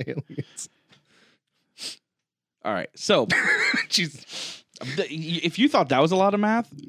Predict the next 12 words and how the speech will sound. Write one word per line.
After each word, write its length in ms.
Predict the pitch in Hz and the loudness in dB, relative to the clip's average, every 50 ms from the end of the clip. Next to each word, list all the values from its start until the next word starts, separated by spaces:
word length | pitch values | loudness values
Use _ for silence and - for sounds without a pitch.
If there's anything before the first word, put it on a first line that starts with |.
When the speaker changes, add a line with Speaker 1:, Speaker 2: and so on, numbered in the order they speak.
| - _ _ | -20 _ _
Speaker 2:
the 180 | - 127 160 151 | -2 0 0 0
Drake 300 | 120 120 131 147 165 202 | 2 2 2 2 2 0
equation 400 | 185 - 196 185 185 175 190 185 | -4 -2 0 0 0 0 0 -2
I'm 100 | 170 160 | -2 0
gonna 180 | 165 151 143 | 0 -2 0
go 200 | 131 139 127 123 127 | 0 0 0 2 0
into 200 | 127 131 - 151 | -2 -2 -2 -2
about 220 | 123 127 113 110 | 0 0 0 2
aliens 360 | 110 110 117 127 135 135 117 | 2 0 2 0 0 0 -2
is 120 | 120 110 120 | -2 -2 -2
entirely 480 | 113 101 - 104 107 101 95 98 98 | -2 -2 0 0 0 0 0 -2 -4
math. 340 | 92 90 87 82 92 - | -4 -6 -6 -8 -12 -14